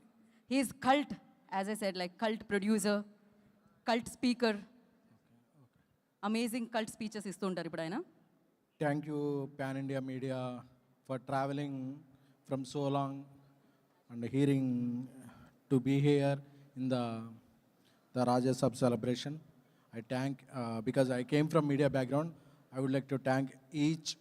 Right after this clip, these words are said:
Speaker 2: and every journalist, every reporter, every photographer who traveled from so long. Love you. ఆ, ఇక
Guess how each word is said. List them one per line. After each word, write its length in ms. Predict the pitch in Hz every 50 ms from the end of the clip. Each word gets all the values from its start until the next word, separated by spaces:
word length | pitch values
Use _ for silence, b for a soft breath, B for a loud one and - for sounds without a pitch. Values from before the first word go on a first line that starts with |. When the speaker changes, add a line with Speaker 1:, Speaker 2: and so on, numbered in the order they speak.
| - _ _ _ -
Speaker 2:
and 180 | 143 135 127
every 280 | 127 131 120 147 147 139
journalist, 640 | 123 135 127 127 131 135 139 143 139 139 - - 139
every 280 | 131 123 135 143 139
reporter, 640 | 123 127 123 123 135 135 131 131 - 135 131 135 131 b b b b b b b -
every 420 | 120 123 120 139 143 139 139 139 - - -
photographer 540 | 147 143 151 147 135 139 139 120 - 139 131
who 280 | 131 - 135 139 147
traveled 440 | 143 - 135 127 131 135 135 131 120
from 200 | - 127 113 110
so 160 | - - 131
long. 440 | 127 131 127 120 123 123 123 131 - b b b b b b b b b b _ _ _ _ _ _ _ -
Love 160 | 113 123 120
you. 200 | 123 123 120 123 120 - - - _ _ - - - - - - _ _ _ _ _ _ _ _ _ _ _ _ _ _ - - _ _ _ _ 110
ఆ, 60 | 110 104 101 107 107 98 b b b b b b b b b b b - _ _ _ _ _ _ _ _ _ -
ఇక 120 | 113 -